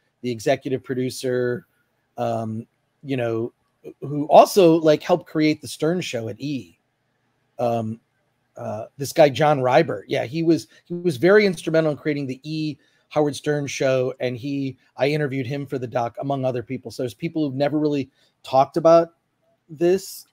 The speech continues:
and then a lot of inside info were like, "Oh, that's surprising." Like, you know, who, you know,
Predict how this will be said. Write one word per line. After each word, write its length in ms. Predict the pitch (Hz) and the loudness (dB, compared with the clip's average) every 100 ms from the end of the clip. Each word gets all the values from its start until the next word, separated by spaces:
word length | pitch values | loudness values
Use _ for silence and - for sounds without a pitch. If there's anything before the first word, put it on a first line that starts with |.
| 139 | -8
and 160 | 139 147 | -4 0
then 280 | 147 143 - _ - | 0 0 -10 _ -6
a 60 | 147 | 2
lot 260 | 147 156 | 6 6
of 60 | 151 | 4
inside 460 | 151 151 - 147 139 | -2 -4 0 0 2
info 300 | 143 135 139 | -2 -2 -2
were 80 | 135 | -2
like, 180 | 131 - | -4 2
"Oh, 100 | 165 | 4
that's 260 | 147 170 - | 6 4 2
surprising." 680 | 127 - 113 117 131 147 143 | -10 -6 -6 -6 -8 -8 -4
Like, 380 | 131 123 - _ _ _ _ - | -2 -4 -6 _ _ _ _ -10
you 120 | 131 | -6
know, 240 | 120 120 - _ _ _ _ | -4 -4 -8 _ _ _ _
who, 240 | - 160 160 | -6 -4 -2
you 120 | 160 | -4
know, 220 | 139 127 | -4 -4